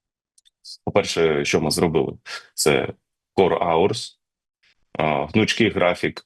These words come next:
передбачає певний період часу, коли людина має бути сто відсотків доступна.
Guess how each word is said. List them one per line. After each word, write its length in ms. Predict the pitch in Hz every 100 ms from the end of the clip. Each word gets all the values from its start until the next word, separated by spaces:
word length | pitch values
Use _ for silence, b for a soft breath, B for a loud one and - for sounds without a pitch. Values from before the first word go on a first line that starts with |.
| _
передбачає 600 | 107 92 87 101 104 92
певний 360 | - 107 87 85
період 340 | 101 90 82
часу, 280 | 98 82 -
коли 200 | 90 85
людина 320 | 87 92 82
має 340 | 82 85 80 78
бути 300 | 87 78 -
сто 500 | - - - 113 101
відсотків 580 | 107 - 107 - 110
доступна. 580 | 98 101 - 107 104 92